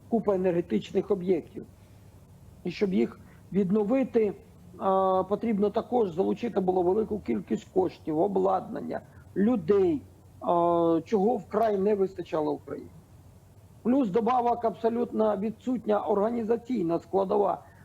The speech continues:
на деяких енергетичних підприємствах. В першу чергу потрібно говорити за Центренерго, е,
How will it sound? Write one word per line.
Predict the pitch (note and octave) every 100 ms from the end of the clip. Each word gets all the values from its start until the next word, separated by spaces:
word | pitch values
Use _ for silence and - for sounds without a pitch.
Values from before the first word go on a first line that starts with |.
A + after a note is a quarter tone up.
| -
на | F3+ E3+
деяких | D3+ A3 E3+ - E3
енергетичних | F#3 F#3 F3 D#3 - E3
підприємствах. | - G3+ C4 D#4 C#4 - C#3+
В | - - -
першу | G#3+ F3 F#3
чергу | F3+ F#3 D#3
потрібно | E3+ F3 E3+ E3+
говорити | E3 F#3 - D#3 - - - -
за | C#3+ F#3 F3 E3 D#3+ D#3
Центренерго, | G#3 F#3+ G#3+ A3 C4 D4 F3+
е, | D3+